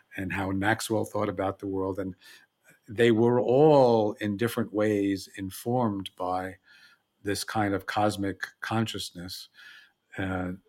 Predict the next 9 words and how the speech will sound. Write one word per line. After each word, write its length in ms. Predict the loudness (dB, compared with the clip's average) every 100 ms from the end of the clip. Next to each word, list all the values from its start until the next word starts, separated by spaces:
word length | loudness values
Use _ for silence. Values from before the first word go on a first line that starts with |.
| _ -2
Newton 380 | 2 2 0
and 140 | 0 2
Maxwell 560 | 0 0 -2 -4 -2
were 140 | -2 -4
believing 580 | -6 -4 -4 -4 -6 -10 _ _ _ 2
Christians, 680 | 2 2 0 -2 -4 -6 -12 _ _ _ -10
and 200 | -8 -4
Einstein, 920 | 0 0 0 -2 -2 -2 -2 -4 -8 -14 _ -14 -12 -12 -14 _ _ _ _ _ _ _
uh, 440 | -8 -6 -4 -4